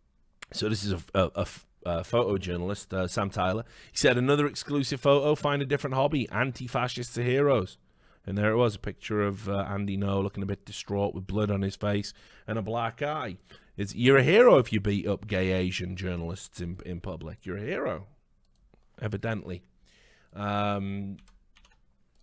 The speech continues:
then you had this. Oh shit, that was the, uh, that was the one I read earlier. Uh, that was the thread. Uh, and then there was this as well from Will Carlos,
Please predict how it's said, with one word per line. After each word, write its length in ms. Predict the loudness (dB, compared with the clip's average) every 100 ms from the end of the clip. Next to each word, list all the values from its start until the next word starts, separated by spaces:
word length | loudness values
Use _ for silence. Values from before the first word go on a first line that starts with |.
| -20 -20 -20 -20 _ -20 -8
then 120 | -2 2
you 80 |
had 220 | 4 2 2
this. 480 | 0 -2 -6 -12 0
Oh 260 | 4 4 2
shit, 340 | -2 -2 2
that 160 | 2 2
was 160 | -2
the, 260 | -2 0 2
uh, 120 | 2
that 140 | 2 -2
was 80 |
the 100 | -4
one 140 | -4 -2
I 60 |
read 240 | -4 -4 -2
earlier. 400 | -2 -2 -4 -8 _ -10
Uh, 100 | -8
that 80 | -6
was 80 | -8
the 100 | -12
thread. 460 | -6 -4 -4 -6 -16 -20 -20 2
Uh, 200 | 6 8
and 120 | 6 6
then 200 | 6 6
there 80 | 4
was 180 | 2
this 240 | 2 0 0
as 140 | -2
well 240 | 2 4 2
from 260 | -2 -2
Will 220 | -2 -2
Carlos, 600 | -2 -6 -2 0 -2 -6